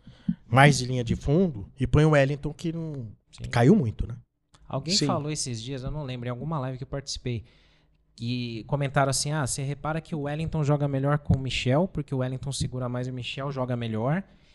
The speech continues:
Speaker 2: e quando o Michel joga e o Caio joga, os dois não se batem bem."
Speaker 1: Não.
Speaker 2: E, e você tem essa, essa
Speaker 1: Mas ontem jogou bem, Michel e
Speaker 2: Ontem
Speaker 1: Caio.
Speaker 2: o Michel foi bem. Eu achei que o Michel foi bem.
Speaker 1: Ontem, aliás, o lado esquerdo de São Paulo foi muito bom.
Speaker 2: Funcionou legal.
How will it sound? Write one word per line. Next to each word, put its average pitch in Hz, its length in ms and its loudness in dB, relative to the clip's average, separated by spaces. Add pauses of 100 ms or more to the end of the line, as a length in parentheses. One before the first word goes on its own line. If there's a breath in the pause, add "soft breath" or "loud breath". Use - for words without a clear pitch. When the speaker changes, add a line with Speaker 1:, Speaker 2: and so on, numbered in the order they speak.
(160)
Speaker 2:
e 131 100 -4
quando 180 300 4
o 175 60 2
Michel 170 420 6
joga 135 320 4
e - 20 -2
o - 20 -2
Caio 147 360 2
joga, 143 260 0
os 147 100 -2
dois 147 200 -4
não 156 120 -6
se - 140 -8
batem 143 320 -12
bem." 120 240 -14 (420)
Speaker 1:
Não. 107 280 -4
Speaker 2:
E, 131 340 0
e 127 60 -4
você 147 120 -2
tem 143 260 -4
essa, 139 420 -2
essa 123 180 2
Speaker 1:
Mas 143 140 8
ontem 175 260 6
jogou 240 240 0
bem, 180 160 2
Michel 131 400 0
e - 20 2
Speaker 2:
Ontem 135 140 6
Speaker 1:
Caio. 147 80 12
Speaker 2:
o - 40 10
Michel 151 220 6
foi 143 140 -6
bem. 147 320 -8 (160)
Eu 107 100 -4
achei 131 200 0
que - 80 -4
o - 20 -4
Michel 139 240 2
foi 117 160 -2
bem. 110 100 2
Speaker 1:
Ontem, 151 200 8
aliás, 147 240 6
o 170 40 0
lado 147 220 2
esquerdo 143 420 2
de 131 60 -4
São 147 140 2
Paulo 143 180 2
foi 508 80 -2
muito 135 420 0
bom. 98 120 -4
Speaker 2:
Funcionou 135 340 6
legal. 123 420 0